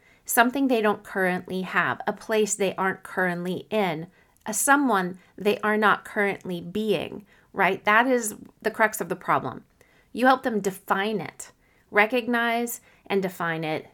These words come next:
and then determine what the solution could be. And ultimately, the solution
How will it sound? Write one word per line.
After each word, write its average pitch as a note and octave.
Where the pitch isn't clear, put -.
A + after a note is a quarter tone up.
and F#3+
then F3+
determine G#3+
what B3
the D#4
solution G3
could F#3+
be. B3
And G#3+
ultimately, B3+
the G#3+
solution G3